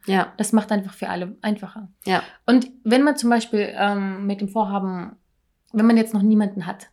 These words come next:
Speaker 1: Ja.
Speaker 2: und das Vorhaben erst realisieren möchte und, ähm, was idealerweise durch Online-Apps wahrscheinlich am
Speaker 1: Mhm.
Speaker 2: einfachsten geht, als
Speaker 1: Mhm.
Speaker 2: jemanden bar kennenzulernen,
Speaker 1: Mhm.
Speaker 2: für, äh, Bar, <laughs> live kennenzulernen,
Speaker 1: Mhm.
Speaker 2: zum Beispiel in einer Bar oder so,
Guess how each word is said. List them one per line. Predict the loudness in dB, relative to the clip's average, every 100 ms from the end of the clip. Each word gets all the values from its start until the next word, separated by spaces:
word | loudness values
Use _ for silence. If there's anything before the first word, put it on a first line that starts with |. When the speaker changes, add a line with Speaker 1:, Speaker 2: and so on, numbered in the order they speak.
| _
Speaker 1:
Ja. | -4 0
Speaker 2:
und | 0
das | 0 0
Vorhaben | -2 0 -2
erst | -4 -4 -2
realisieren | 2 4 4 4 2
möchte | -4 -16 -18 -20 -20 -20 _
und, | -4 -2 -2 -8 -10 -10
ähm, | -8 -8 -8 -12 -10
was | -10 -10 -16 _ _ -4
idealerweise | 0 0 0 -2 -2 -6
durch | -8 -4
Online-Apps | -2 -2 -4 -8 -10
wahrscheinlich | -8 -6 -6 -6
am | 0 4
Speaker 1:
Mhm. | 4
Speaker 2:
einfachsten | 4 2 0 -2
geht, | 0 0
als | 2 2
Speaker 1:
Mhm. | 2
Speaker 2:
jemanden | 0 0 -2
bar | -2
kennenzulernen, | -4 -4 -4 -2 2 2
Speaker 1:
Mhm. | 2 0
Speaker 2:
für, | -2
äh, | 0 -2
Bar, | -2 2 2 4
<laughs> | 4 4 4
live | 2 2
kennenzulernen, | 0 0 2 4 4
Speaker 1:
Mhm. | 4
Speaker 2:
zum | 2
Beispiel | -2 0
in | -2
einer | 0
Bar | -2 -2
oder | -4
so, | -4 -6